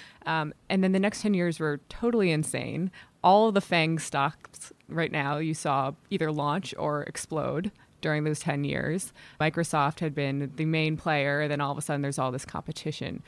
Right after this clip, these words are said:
So what was it like watching Facebook rise, watching Apple kind of come from the ashes into dominance,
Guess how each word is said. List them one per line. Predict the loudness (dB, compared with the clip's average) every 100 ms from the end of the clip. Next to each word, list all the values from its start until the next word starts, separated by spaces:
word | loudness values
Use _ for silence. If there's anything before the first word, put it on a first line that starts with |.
| -18
So | -2 6
what | 6
was | 8 6
it | 4
like | 4 4
watching | 4 2 0 -4
Facebook | 0 0 0 -4 0
rise, | 2 4 2 -2
watching | -4 -4 -6 -6
Apple | 0 0 0 -2 -2
kind | -2 -6
of |
come | -4 -6
from | -4 -2
the | 0
ashes | 4 2 2 -4 -4
into | -6 -4
dominance, | -2 0 -2 -4 -8